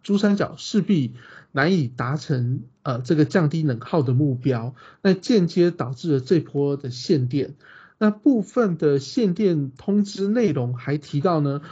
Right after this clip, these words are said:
如果电力紧张的情况没有缓解，限电工作可能会持续，因此不排除十月份还有新一轮的限电停产。那传统上为了应对这个欧美的圣诞节商品需求，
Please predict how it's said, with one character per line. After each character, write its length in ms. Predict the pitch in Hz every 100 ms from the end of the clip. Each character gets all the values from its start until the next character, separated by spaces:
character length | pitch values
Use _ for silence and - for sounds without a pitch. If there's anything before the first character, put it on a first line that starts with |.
| -
如 200 | 139 160
果 280 | 202 156 120
电 320 | 123 247 208
力 120 | 202
紧 240 | 151 123 117
张 220 | 160 170
的 200 | 165 127
情 300 | - - 127
况 220 | - 190
没 140 | 135 156
有 160 | 151
缓 280 | 127 123 131
解， 300 | 147 147 - - _ _ _
限 300 | - - 226
电 180 | 170 196
工 200 | 170 175
作 180 | 180 143
可 200 | 127 135
能 140 | 120
会 160 | 123 160
持 300 | - - 123
续， 320 | 123 139 - _ _ -
因 120 | 214
此 180 | 220 151
不 160 | 127 208
排 240 | - 131
除 360 | 135 - 120 127
十 280 | 120 - 131
月 180 | 180
份 320 | 151 175 131 127
还 260 | - 131
有 220 | 156 151
新 260 | 127 - 156
一 60 | 160
轮 180 | 123
的 180 | 117 117
限 280 | 117 190 147
电 160 | 156 123
停 260 | 123 123
产。 300 | 123 131 - - - - - - _
那 360 | 220 226 202 170
传 260 | - 160
统 200 | 202 180
上 200 | 143 190
为 140 | 202 202
了 480 | 165 135 110 - - _
应 180 | 208 185
对 260 | 196 160 135
这 140 | 175
个 140 | 156
欧 180 | - 175
美 220 | 190 143
的 240 | 123 123 123
圣 240 | 123 185
诞 420 | 160 160 135 127 123
节 420 | - 135 127 135
商 240 | 135 185 190
品 140 | 135
需 240 | - 165
求， 300 | 165 127 117